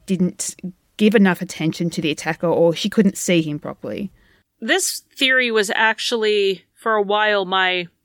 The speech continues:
Speaker 2: I don't wanna say favorite theory, but this was one that I was leaning towards for a while, but I just have a few reservations with this one, and one is that a man protecting her from an abusive husband wouldn't also violently assault her, so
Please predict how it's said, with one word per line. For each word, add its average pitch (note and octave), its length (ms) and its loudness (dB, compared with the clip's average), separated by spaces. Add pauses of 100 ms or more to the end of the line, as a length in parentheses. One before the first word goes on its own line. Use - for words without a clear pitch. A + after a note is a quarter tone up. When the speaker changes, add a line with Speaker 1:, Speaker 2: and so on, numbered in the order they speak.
(160)
Speaker 2:
I - 80 -8
don't F3+ 100 -6
wanna F3+ 140 -4
say F3 260 -2
favorite F3+ 500 0
theory, F3 340 0
but F#3 160 -6
this A3 200 -2
was G#3 240 2
one G3 280 -2
that F#3+ 120 2
I F3+ 40 2
was F3+ 160 0
leaning G#3 280 0
towards G3 440 -2 (420)
for - 140 -2
a A#3 80 4
while, A#3+ 300 2
but A3 360 -2 (960)
I A#3+ 80 2
just - 400 -6
have D4 260 -2
a D4 80 -2
few D#4 220 -2
reservations A3 580 0
with A#3 140 -2
this A3+ 200 0
one, A#3 160 0
and A#3 160 0
one D4+ 160 2
is C#4 140 -4
that A3+ 160 2
a G#3 80 2
man G#3+ 480 0
protecting A3 600 -4
her A3+ 100 2
from G#3+ 240 -4
an G3 100 -4
abusive G3+ 360 -4
husband G3 520 -2
wouldn't G3 400 2
also F#3 360 -2
violently F3+ 520 -2
assault F#3 500 0
her, E3 280 -8
so F#3+ 500 0